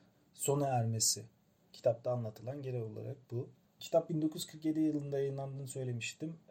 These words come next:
İkinci Dünya Savaşı'ndan hemen sonra. Dolayısıyla Albert Camus İkinci Dünya Savaşı'nı yaşayan bir yazar. İkinci Dünya Savaşı'nın getirdiği o yıkımı birebir deneyimleyen birisi.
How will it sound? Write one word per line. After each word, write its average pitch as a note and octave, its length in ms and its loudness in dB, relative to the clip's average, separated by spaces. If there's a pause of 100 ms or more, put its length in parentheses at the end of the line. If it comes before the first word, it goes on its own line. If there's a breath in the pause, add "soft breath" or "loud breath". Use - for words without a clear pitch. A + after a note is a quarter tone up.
İkinci C#3+ 300 -6
Dünya C3+ 180 0
Savaşı'ndan C3+ 560 -2
hemen C3+ 260 0
sonra. G#2+ 420 -2 (360)
Dolayısıyla C3 440 -2
Albert B2+ 300 -4
Camus C3 240 -2 (160)
İkinci C3+ 220 -8
Dünya B2+ 180 0
Savaşı'nı C3 580 -4
yaşayan B2+ 460 2
bir G#2 120 -4 (300)
yazar. G2 560 -14
İkinci B2+ 260 -4
Dünya B2+ 200 2
Savaşı'nın C3 420 -4
getirdiği B2+ 400 -4
o B2+ 60 -2
yıkımı B2+ 500 2 (400 soft breath)
birebir C3 520 2 (260 soft breath)
deneyimleyen B2 720 8
birisi. G#2+ 400 -2